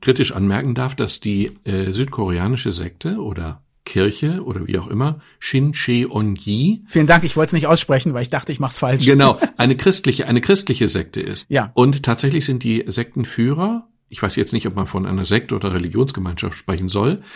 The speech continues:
Speaker 1: jedenfalls ist der Führer dieser Gemeinschaft und einige andere Führer dieser Gemeinschaft wegen Mordes oder fahrlässigen Mordes angeklagt. Also
Speaker 2: Ja.
Speaker 1: das nimmt man jetzt schon ernst und, äh, es finden jetzt auch keine Versammlungen mehr statt. Aber man hat es sehenden Auges gemacht. Man hat tatsächlich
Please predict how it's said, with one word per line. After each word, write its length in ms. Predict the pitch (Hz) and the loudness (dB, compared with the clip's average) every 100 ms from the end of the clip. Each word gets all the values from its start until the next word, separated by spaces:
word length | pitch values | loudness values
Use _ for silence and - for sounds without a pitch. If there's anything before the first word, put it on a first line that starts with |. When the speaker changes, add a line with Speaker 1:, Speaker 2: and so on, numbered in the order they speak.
| - - - | -20 -20 -10
Speaker 1:
jedenfalls 380 | - 123 - 226 | 0 2 2 -2
ist 160 | 139 - | -2 -4
der 80 | 101 | -2
Führer 280 | 123 175 | -2 -2
dieser 460 | 165 143 131 131 135 - _ _ _ _ | -2 -2 0 -2 -4 -14 _ _ _ _
Gemeinschaft 720 | 117 98 90 123 139 165 160 | -2 0 0 0 0 -2 -2
und 180 | - 107 | -4 -2
einige 340 | 113 131 120 107 | 2 2 0 -2
andere 500 | 127 160 170 170 - | 0 0 -2 -4 -8
Führer 260 | - 139 139 | -6 -2 -2
dieser 220 | 131 131 | -2 -2
Gemeinschaft 420 | 120 117 127 120 - - - - - | 0 0 0 -4 -8 -20 -20 -18 -4
wegen 340 | 110 120 117 | 2 4 4
Mordes 480 | 95 92 120 156 147 | 2 2 2 0 -2
oder 120 | 117 | -4
fahrlässigen 600 | - 92 104 151 147 107 | -2 -2 -2 -2 -2 -2
Mordes 340 | 87 87 90 | -2 -4 -6
angeklagt. 600 | - 95 90 - 90 - - | -6 -6 -6 -8 -8 -8 -6
Also 160 | 123 | -2
Speaker 2:
Ja. 60 | 123 | 0
Speaker 1:
das 160 | 107 | 0
nimmt 120 | 120 135 | 0 0
man 140 | 107 | 0
jetzt 240 | 101 101 | 0 -2
schon 240 | - 107 101 | 0 0 0
ernst 440 | 95 107 196 - | 0 0 0 -2
und, 280 | 120 110 - - | -6 -6 -8 0
äh, 160 | 104 | 0
es 120 | - | 0
finden 220 | - 151 143 | 2 2 2
jetzt 160 | 123 | 0
auch 80 | 117 | 0
keine 180 | 117 113 | 0 0
Versammlungen 480 | 110 113 156 104 92 | 0 0 2 2 0
mehr 140 | 92 | -2
statt. 300 | - 156 - - - - - | -2 -4 -6 -16 -20 -20 -8
Aber 180 | - 120 | 0 4
man 140 | 127 139 | 4 4
hat 140 | 156 | 2
es 120 | 143 | 0
sehenden 400 | 117 120 131 135 | 4 4 4 2
Auges 360 | 139 160 139 - | 2 2 2 0
gemacht. 360 | 90 87 80 | -2 -4 -4
Man 140 | 95 95 | -4 -2
hat 140 | 123 | -2
tatsächlich 460 | 110 110 101 131 | -2 0 0 0